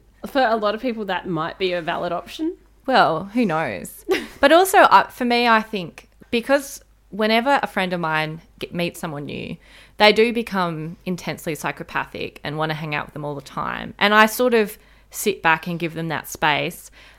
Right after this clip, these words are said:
Speaker 2: but then I try to fill that void with other people.
Speaker 1: Totally.
Speaker 2: And I move towards other people that can give me what
Speaker 1: Or a
Speaker 2: I need.
Speaker 1: snorkeling obsession, like, just hang out with the
Speaker 2: Mm-hmm.
Speaker 1: fishes.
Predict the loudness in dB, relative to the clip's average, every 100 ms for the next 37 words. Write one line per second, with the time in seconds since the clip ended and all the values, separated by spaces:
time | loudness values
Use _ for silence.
0 | -2 0 4 4 4 2 2 2 -2 -2
1 | -2 0 -2 -4 -4 -2 -2 -6 -14 _
2 | _ _ _ _ -10 -4 -4 -2 -2 -4
3 | -6 -10 -8 -12 -14 -16 _ _ _ _
4 | _ -8 -4 -4 -4 0 2 4 4 4
5 | 2 0 -2 -2 0 0 0 -2 -2 -6
6 | -8 -10 -10 -10 -8 -8 -2 0 0 0
7 | 4 2 2 0 0 -2 -2 -4 -2 0
8 | 4 4 2 -4 -6 0 2 4 2 -4
9 | -2 -4 -2 -8 -8 -14